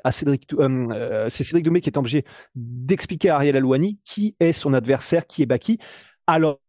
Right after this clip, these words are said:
même que Baki est une superstar en France. Donc c'est vraiment intéressant, c'est de voir effectivement toujours de garder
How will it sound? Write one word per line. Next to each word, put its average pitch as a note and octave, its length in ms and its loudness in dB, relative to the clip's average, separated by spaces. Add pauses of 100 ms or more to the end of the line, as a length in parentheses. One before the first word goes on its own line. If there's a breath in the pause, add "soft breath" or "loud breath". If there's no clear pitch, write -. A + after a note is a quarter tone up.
(140)
même G#3 240 2
que - 100 0
Baki C3+ 300 0
est - 140 -8
une C3+ 60 -6
superstar - 460 0
en C#3 60 2
France. - 300 -2 (500 loud breath)
Donc D#3 140 2
c'est - 140 2
vraiment G3+ 260 2
intéressant, F#3+ 600 2
c'est C3+ 540 2
de C#3+ 160 -2
voir D3 380 0
effectivement D#3 540 -2
toujours E3 380 -4
de C3+ 120 0
garder E3 580 0